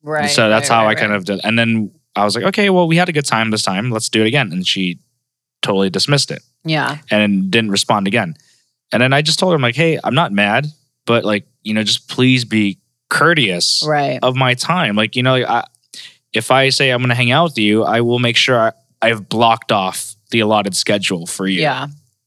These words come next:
Speaker 2: So it, it just out of a, just out of, like, you know, like,
Speaker 1: Yeah, like,
Speaker 2: manners,
Speaker 1: you
Speaker 2: know,
Speaker 1: wouldn't
Speaker 2: like,
Speaker 1: do that to
Speaker 2: consider.
Speaker 1: anybody,
Speaker 2: Yeah,
Speaker 1: yeah.
Speaker 2: I wouldn't do that to my friend. Like, I,
Speaker 1: Yeah.
Speaker 2: so it's like, why would you do that? So it's, it's just me saying, "Hey,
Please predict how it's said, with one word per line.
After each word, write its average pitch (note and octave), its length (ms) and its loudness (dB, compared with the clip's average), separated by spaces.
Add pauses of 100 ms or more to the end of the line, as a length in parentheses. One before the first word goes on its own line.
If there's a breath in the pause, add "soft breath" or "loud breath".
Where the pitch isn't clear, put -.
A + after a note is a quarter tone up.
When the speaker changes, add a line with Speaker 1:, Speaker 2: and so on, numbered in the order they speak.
(160)
Speaker 2:
So C#3 200 2
it, C3+ 220 2
it C#3+ 140 2
just D3 240 0
out B2 160 2
of G#2+ 140 -2
a, G2 180 0 (1900 soft breath)
just - 120 0
out A3+ 100 4
of, G#3+ 60 0
like, E3+ 180 2
you A#2 180 -2
know, C3+ 180 2
like, B2+ 160 -2
Speaker 1:
Yeah, C4+ 160 2
like, - 180 2
Speaker 2:
manners, A#2+ 80 0
Speaker 1:
you G3+ 60 0
Speaker 2:
know, G3 80 0
Speaker 1:
wouldn't G#3 160 2
Speaker 2:
like, F3 100 -2
Speaker 1:
do G3+ 140 0
that F3+ 260 2
to G#3+ 60 -4
Speaker 2:
consider. F3 260 0
Speaker 1:
anybody, D3 320 -2
Speaker 2:
Yeah, E3+ 220 0
Speaker 1:
yeah. C#3 60 2
Speaker 2:
I D3+ 60 2
wouldn't A3 240 -4
do C#3 80 0
that A#2 140 0
to G2 80 -6
my E2 80 -14
friend. - 380 -8
Like, A#2 160 0
I, A#2 220 0
Speaker 1:
Yeah. A2+ 60 -4
Speaker 2:
so A#2+ 240 0
it's A#2 120 -4
like, A2+ 180 -4 (580 loud breath)
why G#2 180 2
would C3+ 160 2
you F#2+ 80 -2
do G#2+ 140 0
that? F2 320 -6
So G#2+ 260 0
it's, - 380 -2
it's G#2+ 180 -4
just A2 200 -2
me G#2 180 -2
saying, F#2+ 320 -4
"Hey, A2 400 0